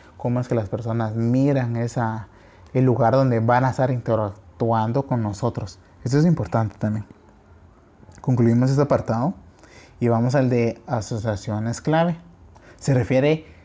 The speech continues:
a la amistad o los contratos que vamos a tener con los proveedores y socios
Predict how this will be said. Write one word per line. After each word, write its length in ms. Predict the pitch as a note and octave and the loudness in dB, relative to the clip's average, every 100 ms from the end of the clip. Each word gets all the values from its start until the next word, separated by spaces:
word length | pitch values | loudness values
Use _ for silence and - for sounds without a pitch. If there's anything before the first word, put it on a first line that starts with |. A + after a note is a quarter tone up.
| - - | -20 -6
a 80 | A#2 | -2
la 120 | A2 | 0
amistad 500 | G#2+ F#2+ - A#2 B2+ - - | -2 -4 -2 -2 -2 -12 -12
o 140 | - B2 | -2 0
los 200 | G#2+ - | 0 -2
contratos 680 | A#2 G#2 F#2+ A2 B2+ E3+ - | -4 -2 0 2 2 0 -2
que 80 | A2+ | -2
vamos 280 | A2+ C3+ | -2 0
a 100 | C#3+ | -2
tener 380 | - G#2+ A2 D3+ - - - | -2 -6 -4 -6 -8 -20 -6
con 180 | A#2+ A2 | -4 -2
los 180 | G#2+ | -6
proveedores 880 | - A#2 A2 A2 A2 A2 B2+ D#3+ D#3+ - | -4 0 0 0 0 0 0 0 -2 -6
y 160 | B2 | -6
socios 720 | G2+ - A2 A#2 - E3 G3 | -6 -4 -2 -2 -2 -2 -2